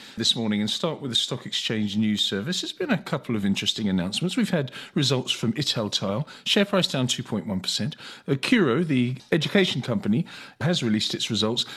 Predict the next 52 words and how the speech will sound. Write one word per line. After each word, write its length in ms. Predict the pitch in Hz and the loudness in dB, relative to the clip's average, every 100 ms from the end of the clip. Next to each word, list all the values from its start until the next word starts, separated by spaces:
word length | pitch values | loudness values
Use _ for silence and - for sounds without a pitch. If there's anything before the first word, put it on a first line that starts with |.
| - | -8
and 100 | - | 0
the 20 | 190 | 2
share 240 | - 127 | 4 2
price 380 | - 117 107 - | 0 -2 -2 -2
up 200 | 123 - | -4 -2
a 20 | |
bit, 380 | 98 - 98 - | -4 -2 -4 -6
but 120 | - | -8
really 380 | 104 131 123 104 | -2 2 4 4
no 140 | 95 92 | 4 2
volume 340 | 80 82 78 | -2 -4 -2
at 180 | 92 - | -2 -2
all. 200 | 92 110 - - - | -2 -4 -10 -12 -6
On 160 | - 165 | 0 2
to 160 | - | 2
bigger 320 | 143 165 196 156 | 2 2 4 4
companies, 480 | 147 127 147 143 | 2 0 2 2
Anglo 260 | 160 160 143 | 2 2 4
American 380 | 135 127 123 131 | 4 2 0 0
Platinum, 480 | - 156 180 170 156 - - - | 2 2 4 4 2 -4 -18 -2
trading 300 | - 147 131 | 2 4 4
statement 400 | 131 139 123 123 | 4 4 0 -2
for 120 | - | -2
the 100 | 120 | 2
year 220 | 120 123 117 | 4 4 4
to 140 | - | 2
the 120 | 127 | 2
end 140 | 120 107 | 4 2
of 80 | |
December, 640 | 104 107 175 156 151 147 139 - | 2 2 4 4 4 2 0 -4
share 240 | - 104 | -2 -2
price 260 | - 107 - | 0 -2 -2
up 180 | 92 - | -4 -2
nought 200 | 104 90 | -2 -2
point 300 | - 92 - | -4 -4 -2
seven 380 | - 110 92 85 | -2 -2 -2 -4
percent. 420 | - - - - - - | -4 -6 -6 -10 -14 0
The 100 | 185 | 4
real 380 | 165 220 320 226 | 6 6 4 4
action 240 | 147 - | 2 0
today 340 | 123 117 107 104 | -2 0 2 2
is 140 | 101 | 2
on 80 | 101 | 2
the 80 | 95 | 2
currencies 460 | 123 117 113 113 | 0 0 0 0
markets 420 | 113 107 - 98 | 0 0 -2 -2
and 100 | 123 | 0
also 300 | 110 104 110 | 2 2 0
on 160 | 113 104 | 2 4
the 60 | 101 | 4
bond 280 | 98 95 | 2 2
markets. 480 | 92 82 76 - - | 4 2 -2 -8 -10